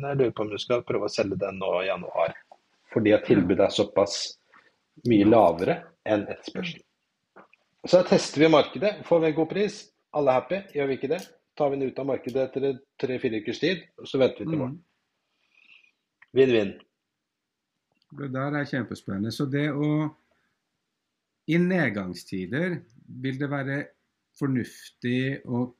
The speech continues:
Speaker 2: kanskje oppsummere at det er kanskje viktigere enn ellers å være en veldig god rådgiver?
Speaker 1: Ja, godt sagt.
Speaker 2: Ja. Det er en sånn at man må liksom fokusere enda mer på dette med å,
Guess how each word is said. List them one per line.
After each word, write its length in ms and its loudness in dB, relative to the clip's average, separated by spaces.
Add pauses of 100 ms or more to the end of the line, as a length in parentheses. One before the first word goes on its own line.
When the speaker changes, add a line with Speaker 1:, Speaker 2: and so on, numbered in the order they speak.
Speaker 2:
kanskje 320 -4
oppsummere 600 -4
at 100 -10 (600)
det 80 -6
er 200 -4
kanskje 420 -4
viktigere 840 -6 (320)
enn 180 -6
ellers 360 -4
å 100 -2
være 400 -6
en 200 -6 (120)
veldig 320 -4
god 140 -4
rådgiver? 420 -8 (480)
Speaker 1:
Ja, 180 4
godt 200 2
sagt. 260 -4 (1000)
Speaker 2:
Ja. 200 -8 (1400)
Det 80 -2
er 160 -2
en 80 0
sånn 720 -2
at 100 -8
man 120 0
må 200 -2 (200)
liksom 280 -4
fokusere 800 -6
enda 440 -2
mer 300 -4
på 180 -8
dette 320 -8
med 220 -6
å, 180 -4